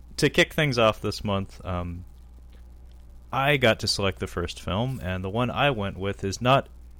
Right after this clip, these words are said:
actually an Irish film. However, it stars some Irish people, uh, and being as this is half my show,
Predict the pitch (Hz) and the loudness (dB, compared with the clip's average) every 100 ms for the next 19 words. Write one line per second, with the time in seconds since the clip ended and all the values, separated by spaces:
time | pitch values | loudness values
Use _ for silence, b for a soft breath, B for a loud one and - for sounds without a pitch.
0 | - 143 160 - 143 131 113 117 117 - | 0 2 2 2 0 2 4 4 2 -2
1 | - 208 98 110 117 - - 107 107 110 | 4 6 6 2 -4 -6 0 2 4 2
2 | 98 - 107 104 104 95 - - - 98 | 0 -2 2 2 2 -2 -8 -6 -4 -2
3 | 95 90 92 - - - 90 117 - - | -2 -2 -4 -2 0 0 -2 -2 -6 -10
4 | - 85 85 - 95 92 90 - - 90 | -6 -4 -4 -6 -4 -2 -2 -6 -4 -2
5 | 87 87 - 90 90 87 87 82 - 85 | -4 -6 -6 -8 -8 -6 -2 -2 -4 -8
6 | 82 - 90 151 | -8 -4 0 0